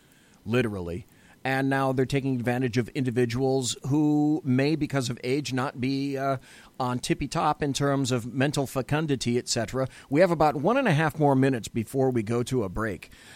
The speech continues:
We were talking to, uh, we are talking right now to Doctor Michael Jones, who is the under-, the underground professor. And, uh, we started off with the Electoral College.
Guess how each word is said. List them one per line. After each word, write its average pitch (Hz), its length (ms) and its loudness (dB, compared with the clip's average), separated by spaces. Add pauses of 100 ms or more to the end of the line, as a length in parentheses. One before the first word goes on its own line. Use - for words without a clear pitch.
(160)
We 131 140 2
were 131 100 2
talking 220 460 -2
to, 160 300 2
uh, 143 120 2
we 147 220 2
are 190 200 2
talking 101 400 -2
right 87 180 -6
now 87 200 -8
to 113 100 -8
Doctor 120 300 -2
Michael 117 280 0
Jones, 110 300 -2
who 127 140 0
is 120 100 0
the - 160 -2
under-, 135 260 -2 (240)
the 117 260 -2
underground 127 440 -2
professor. 139 560 -2 (760)
And, 127 800 -2
uh, 120 360 -2
we 131 120 0
started 196 340 0
off 151 180 0
with 147 80 -2
the 131 60 2
Electoral 139 460 0
College. 139 600 -4